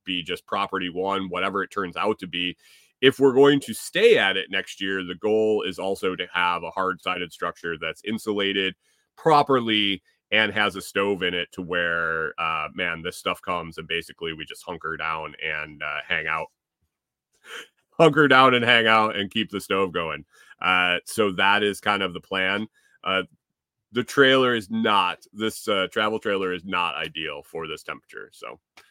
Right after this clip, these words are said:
that is the goal if we're gonna be here. Otherwise, we're going to be making sure we have plans to be somewhere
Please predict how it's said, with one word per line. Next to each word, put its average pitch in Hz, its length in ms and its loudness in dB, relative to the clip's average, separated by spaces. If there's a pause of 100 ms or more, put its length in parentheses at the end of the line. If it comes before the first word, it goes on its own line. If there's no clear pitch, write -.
(680)
that 131 220 10
is 143 140 6
the 123 80 -4
goal 135 320 6
if 123 80 -2
we're 120 80 -6
gonna 123 140 2
be 123 160 -2
here. 131 200 0
Otherwise, 117 520 0
we're 110 140 -6
going 113 240 -2
to 110 180 -10
be 107 420 -6
making 110 420 -4
sure 110 280 -4
we 104 160 -4
have 104 220 -4
plans 98 340 -4
to 98 80 -12
be 92 140 -6
somewhere 98 360 -4